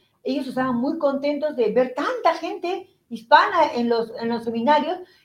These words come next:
Y no sé si les conté lo que yo hacía, que me iba al de inglés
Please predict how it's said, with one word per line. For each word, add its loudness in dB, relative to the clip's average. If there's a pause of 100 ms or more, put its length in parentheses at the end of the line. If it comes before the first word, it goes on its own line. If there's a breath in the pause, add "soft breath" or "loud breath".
Y -2
no 0
sé 0
si 4
les 4
conté 2
lo 8
que 2
yo 6
hacía, 4
que 4
me -2
iba 6
al 8
de -2
inglés 2